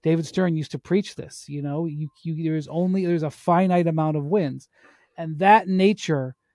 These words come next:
where a team can actually do a bunch of things correct. You can make the correct aggression. You can pick the best trades. You can make great strides in the draft, and you can still not win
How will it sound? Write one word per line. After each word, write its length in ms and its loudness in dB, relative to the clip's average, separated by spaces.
where 260 4
a 60 2
team 320 4
can 160 -2
actually 360 2
do 200 4
a 60 6
bunch 320 4
of 100 4
things 240 2
correct. 520 0
You 80 -8
can 220 -2
make 200 4
the 100 0
correct 460 -2
aggression. 560 -2
You 80 -6
can 180 0
pick 320 4
the 260 6
best 240 4
trades. 420 0
You 80 -6
can 180 0
make 220 4
great 420 4
strides 400 2
in 80 2
the 60 0
draft, 420 2
and 100 -4
you 80 0
can 140 -4
still 280 2
not 220 2
win 280 -4